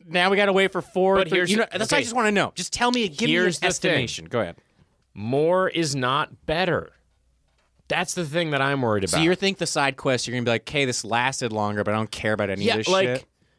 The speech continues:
Speaker 2: the story of Final Fantasy seven as a main, like, as an all-encompassing piece of art. The side quests are really cool, but I don't do them till the third disc when I'm like, "Ooh, I don't want this to be over." I spend the whole game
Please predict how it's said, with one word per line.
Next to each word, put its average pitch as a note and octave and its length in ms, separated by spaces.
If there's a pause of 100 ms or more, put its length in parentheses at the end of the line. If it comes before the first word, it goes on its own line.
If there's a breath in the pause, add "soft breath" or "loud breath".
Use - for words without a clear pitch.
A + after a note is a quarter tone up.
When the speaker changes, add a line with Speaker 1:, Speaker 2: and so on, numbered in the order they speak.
Speaker 2:
the E3 220
story G#3+ 800
of C#3+ 140
Final D#3+ 340
Fantasy D#3+ 400
seven C#3+ 600 (420)
as D3+ 220
a D#3 80
main, D3+ 500
like, C#3+ 240
as C#3 120
an D#3 120 (140)
all-encompassing E3 840
piece C3 240
of G#2+ 100
art. F2 240 (160 soft breath)
The B2+ 80
side F3+ 380
quests - 280
are C3 60
really A#2 240
cool, F2+ 420 (460 soft breath)
but C#3 100
I F#3+ 120
don't B3 260
do F#3 220
them A2 160
till B2 160
the G2 80
third G#2 400
disc A#2+ 340
when G#2 80
I'm G#2 80
like, F#2+ 260
"Ooh, D#3 120
I D3 40
don't B2+ 140
want B2+ 200
this G#2+ 180
to F#2 80
be E2 120
over." C#3 360 (840 soft breath)
I G3+ 140
spend A3+ 320
the D#3+ 120
whole E3+ 300
game D#3 400